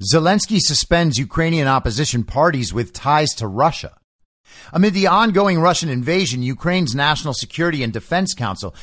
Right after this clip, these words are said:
has reportedly banned the activities of eleven opposition parties with ties to Russia and has merged the national T V channels in the country under one platform.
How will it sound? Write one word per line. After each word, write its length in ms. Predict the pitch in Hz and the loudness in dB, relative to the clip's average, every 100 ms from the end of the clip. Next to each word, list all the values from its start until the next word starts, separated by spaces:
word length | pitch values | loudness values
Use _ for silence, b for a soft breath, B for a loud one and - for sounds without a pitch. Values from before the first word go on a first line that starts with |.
| B B | B B
has 140 | 175 | 0
reportedly 580 | 156 185 - 294 294 262 113 | 0 -4 -6 -6 -4 -6 -4
banned 340 | 151 160 202 185 | -2 2 2 0
the 180 | 165 151 | 2 2
activities 580 | 135 - 190 151 123 | 0 -2 -2 -2 -2
of 80 | 120 | -2
eleven 440 | 123 120 170 196 156 | -4 0 0 2 0
opposition 640 | 139 151 143 139 135 123 | 0 0 -2 -4 -4 -4
parties 520 | 127 185 156 113 - B B - | 0 0 0 -4 -6 B B 0
with 200 | 170 - | 0 2
ties 360 | 180 214 202 | 2 4 2
to 120 | 165 | 0
Russia 480 | 151 202 202 - 76 B B | 2 2 2 -2 -8 B B
and 140 | 151 170 | 0 2
has 200 | 165 123 | 2 0
merged 520 | 147 190 226 185 120 | 2 4 2 0 -2
the 80 | 139 | -2
national 480 | 147 165 - 160 | 0 0 -2 -4
T 180 | 120 151 | -4 -6
V 180 | 131 170 | -4 -4
channels 380 | 127 135 123 110 | -2 -2 -2 -2
in 100 | 127 | -4
the 80 | 123 | -2
country 400 | 135 135 131 123 | -4 -2 -2 -2
under 180 | 117 | -2
one 220 | 113 110 98 | -2 -4 -2
platform. 600 | 147 165 - - 76 | 0 0 0 -8 -16